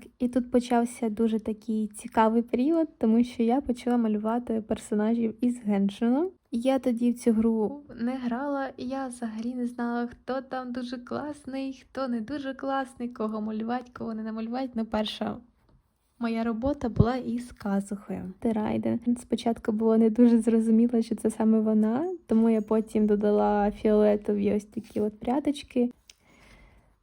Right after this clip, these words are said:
Далі іде Кея і Сяо. Потім я придбала собі дуже хороші олівчики і вирішила намалювати Хутао.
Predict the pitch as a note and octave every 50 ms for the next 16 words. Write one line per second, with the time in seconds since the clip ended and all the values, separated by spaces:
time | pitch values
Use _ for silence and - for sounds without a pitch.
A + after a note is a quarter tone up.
0 | _ _ A3 G#3 A3 A3 A3 A3+ A#3 A3+ A3+ A3 A3 - A#3 A3+ G3+ G3+ G#3 G#3+
1 | G#3+ G#3+ - - G3+ F#3+ F#3+ F#3+ F#3 G#3 A3 C4+ E4+ G4+ - _ _ _ _ _
2 | _ _ _ _ _ _ _ _ _ _ _ _ _ _ _ _ _ _ _ _
3 | _ _ _ _ _ _ _ _ _ D#4 D#4 E4 F4+ F#4 - - - - A#3 G#3+
4 | G#3 G#3 G3+ G3+ G3+ G3+ G3+ G3+ G3+ _ - _ - _ _ _ _ _ _ _
5 | _ _ _ _ _ _ _ _ _ _ _ _ _ _ _ _ _ _ _ _
6 | _ _ _ _ _ _ _ _ _ _ _ _ _ _ _ _ _ _ _ _
7 | _ - A#3 A#3+ A#3+ A#3+ - A3 G#3 - A#3 A3+ A#3 A3+ A#3 A#3 A3+ G#3+ G3+ G#3+
8 | G#3+ G#3 A3 G#3+ - - A3+ A3 G#3 G#3 A3+ A3+ A#3 A#3 A#3 - A#3+ A#3+ B3 A#3+
9 | B3 - B3 B3 B3 A#3 B3 C4 D4+ D4+ - - B3 B3 - A#3 A3+ - - B3+
10 | C4 C4+ B3 A3+ A3+ A3+ A#3+ A#3+ A#3+ A#3+ - A#3 A3 G#3+ G#3 G#3 G#3 G3+ G#3 G3+
11 | G#3 G3+ G3+ G3+ A3 B3 B3 - A3+ A3+ - - C4 B3 B3 - G3+ G3 G3 F#3+
12 | F#3+ F#3